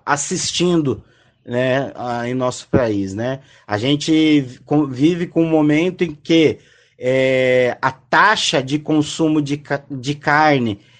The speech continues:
é a menor em, em três décadas, né? A gente vê pessoas de, disputando filas para, é, te-, a-, acessar, e,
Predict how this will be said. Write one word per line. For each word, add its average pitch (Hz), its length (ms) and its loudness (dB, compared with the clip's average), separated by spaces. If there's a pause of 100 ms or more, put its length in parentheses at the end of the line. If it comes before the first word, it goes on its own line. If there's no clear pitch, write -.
(220)
é 135 60 4
a 147 100 4
menor 165 680 6
em, 151 280 4
em 147 200 0
três 170 420 2
décadas, 139 760 2
né? 180 320 0 (260)
A 117 100 -4
gente 147 280 -2
vê 147 160 0
pessoas 160 600 0
de, 151 160 -6 (140)
disputando 160 880 0
filas 170 580 -2
para, 135 640 -4 (400)
é, 120 1120 2
te-, - 220 -4 (200)
a-, 123 340 -2
acessar, 165 760 -2 (460)
e, 135 180 -6